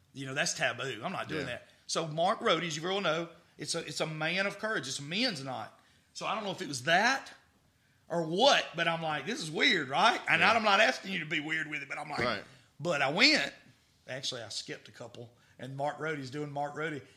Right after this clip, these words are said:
Speaker 1: "Man, come eat fried fish with us
Speaker 2: Yeah.
Speaker 1: at Men of Courage," you know?
Speaker 2: Yeah.
Speaker 1: "Yes, sir."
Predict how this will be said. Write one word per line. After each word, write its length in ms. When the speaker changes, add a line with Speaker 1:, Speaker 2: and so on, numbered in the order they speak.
Speaker 1:
"Man, 180
come 240
eat 160
fried 300
fish 280
with 200
us 300
Speaker 2:
Yeah. 200
Speaker 1:
at 160
Men 160
of 100
Courage," 480
you 100
know? 140
Speaker 2:
Yeah. 120
Speaker 1:
"Yes, 120
sir." 180